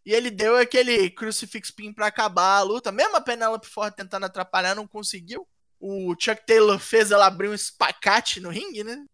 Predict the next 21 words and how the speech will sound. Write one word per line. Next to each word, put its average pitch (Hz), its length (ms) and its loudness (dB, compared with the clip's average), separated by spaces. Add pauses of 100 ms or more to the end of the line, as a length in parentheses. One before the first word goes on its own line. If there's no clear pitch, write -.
(120)
E 427 120 -8
mesmo 453 320 -4
tendo 349 220 -6
vencido, 302 880 -8 (260)
Jimmy 180 200 -8
Havoc 180 420 -4
e 175 60 -6
o 165 160 -10
Kip - 260 -18
Sabian 175 280 -6
entraram 190 440 2
e - 20 -2
bateram 185 360 0
em 170 40 -16
todo 185 220 -12
mundo. 170 420 -18 (380)
Até 208 260 -6
os 196 160 -2
Best 180 300 0
Friends 180 240 -10
chegarem 175 720 0